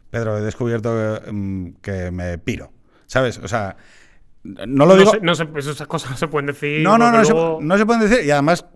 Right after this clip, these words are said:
Speaker 1: quiero decir, es que supongo
Speaker 2: Sí,
Speaker 1: que
Speaker 2: sí,
Speaker 1: la
Speaker 2: sí.
Speaker 1: vida es plural y que el,
Speaker 2: Claro.
Speaker 1: el, el mundo sucede, ¿no? Eh, una de, una persona que me ha ayudado muchas veces a lo largo de mi vida, ejerció durante unos años de
Speaker 2: Ujú.
Speaker 1: jesuita y luego tuvo una vida familiar y,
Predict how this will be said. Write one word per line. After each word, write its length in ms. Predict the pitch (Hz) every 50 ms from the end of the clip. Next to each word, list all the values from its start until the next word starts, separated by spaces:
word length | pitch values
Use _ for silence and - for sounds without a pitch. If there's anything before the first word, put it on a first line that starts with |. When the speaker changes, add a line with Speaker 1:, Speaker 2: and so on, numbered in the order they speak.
| - -
Speaker 1:
quiero 140 | - 143 151
decir, 140 | 139 160 123
es 80 | 110 -
que 160 | - 120 101
supongo 260 | 113 104 104 131 139
Speaker 2:
Sí, 40 | 143
Speaker 1:
que 40 | 156
Speaker 2:
sí, 60 | 151
Speaker 1:
la 80 | 147 139
Speaker 2:
sí. 60 | 139
Speaker 1:
vida 200 | 151 165 170 165
es 60 | 165 -
plural 520 | - 143 143 139 143 160 175 185 196 196
y 100 | 175 139
que 280 | 117 120 120 117 113 113
el, 40 | 113 113
Speaker 2:
Claro. 140 | 117 113 -
Speaker 1:
el, 120 | 135 131 -
el 160 | 120 123 120
mundo 240 | 127 143 156 160 151
sucede, 460 | 160 143 120 - 151 135 120 110 104
¿no? 180 | 117 175 220 - - - - - _ _ _ _ _ -
Eh, 360 | 117 107 101 101 101 95 95 98 98
una 220 | 95 107 104 107 113
de, 300 | 117 117 120 123 123 120
una 640 | 110 107 - - - - 85 85 - 104 107 110 104
persona 340 | 107 101 110 117 117 113
que 100 | 110 107 98
me 180 | 101 104 104 104
ha 60 | 110
ayudado 360 | 110 110 110 110 113 117 117
muchas 360 | 117 113 113 113 - 120 110
veces 220 | 110 110 113 117 110
a 40 | 107
lo 60 | 104
largo 160 | 107 107 110
de 60 | 110 110
mi 80 | 107
vida, 320 | 110 120 143 156 - - _
ejerció 520 | - - 104 - 113 101 92 - - 110 110
durante 280 | 110 113 110 101 -
unos 200 | 107 104 104 95
años 260 | 107 104 104 104 104 98
de 360 | 101 104 101 101 101 107 - _ -
Speaker 2:
Ujú. 160 | 143 131 107
Speaker 1:
jesuita 480 | 107 127 113 - 123 120 120 123 165 165
y 60 | 139
luego 200 | 110 110 107 110 104
tuvo 200 | 123 120 110 107
una 180 | 107 107 107
vida 200 | 104 107 110 104
familiar 580 | - 113 104 104 104 113 131 151 175 190 202 185
y, 260 | 131 113 107 104 -